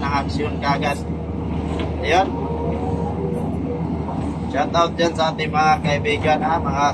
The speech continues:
sumusuporta sa atin palagi. Ah, sana nasa mabuting kalagayan kayo, lalo-lalo na yung mga operator dyan,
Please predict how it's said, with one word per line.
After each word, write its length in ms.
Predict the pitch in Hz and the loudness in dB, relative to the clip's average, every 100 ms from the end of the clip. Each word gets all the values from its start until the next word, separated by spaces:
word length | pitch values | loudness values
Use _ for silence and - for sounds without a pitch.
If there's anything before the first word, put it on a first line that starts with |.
| - | 0
sumusuporta 800 | - - - 139 - 143 - - | -4 -4 -2 -4 0 2 2 2
sa 240 | - - | 2 2
atin 180 | 151 139 143 | 2 0 0
palagi. 380 | 143 131 - - - - - - - | 2 2 0 -2 -2 -2 -2 -2 0
Ah, 160 | - - | 2 2
sana 400 | - - - - | 4 2 2 2
nasa 240 | - - | 0 0
mabuting 480 | - - - - - | 0 0 -2 -2 0
kalagayan 640 | - 147 143 147 147 143 | 0 0 2 2 2 0
kayo, 320 | 139 151 196 170 | 0 2 2 4
lalo-lalo 560 | 151 160 165 165 175 | 4 4 4 4 2
na 160 | 180 180 | 2 2
yung 80 | 175 | 2
mga 400 | 180 185 180 175 | 4 6 4 2
operator 560 | 180 185 185 190 175 | -2 -2 0 0 0
dyan, 240 | 180 269 | 2 2